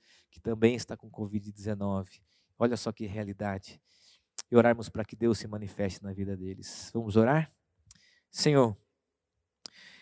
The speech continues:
eu coloquei esses nomes todos diante da tua presença. Família do Everton, da Fernanda, para que o Senhor os abrace nesse momento.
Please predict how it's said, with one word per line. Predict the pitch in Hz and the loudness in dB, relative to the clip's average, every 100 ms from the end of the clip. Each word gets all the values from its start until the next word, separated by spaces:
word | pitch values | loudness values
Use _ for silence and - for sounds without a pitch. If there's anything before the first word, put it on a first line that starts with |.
| _ _ _ | _ _ _
eu | - | 8
coloquei | 139 165 151 156 156 | 10 10 8 8 4
esses | 147 135 | 2 0
nomes | 123 143 143 120 | 4 4 4 0
todos | - 156 156 135 120 | 6 6 6 2 -2
diante | 127 - | -2 2
da | 123 | 2
tua | - 120 | 4 2
presença. | - 123 107 110 98 - - - _ _ _ _ _ - - _ | 4 2 2 -2 -2 -6 -14 -20 _ _ _ _ _ -18 -18 _
Família | - 110 113 | -8 -6 0
do | 110 110 | 8 10
Everton, | 120 127 117 113 110 | 10 8 4 -2 -4
da | 110 | -6
Fernanda, | - 113 98 110 113 113 | -4 -4 -4 -2 -2 -2
para | 104 101 | -2 -4
que | - | -6
o | |
Senhor | - 113 | -10 -4
os | 110 98 | -2 2
abrace | 104 92 110 110 110 - 110 | 0 4 4 4 0 -10 -12
nesse | 95 - | -12 -12
momento. | 104 98 104 104 - | -12 -8 -6 -6 -10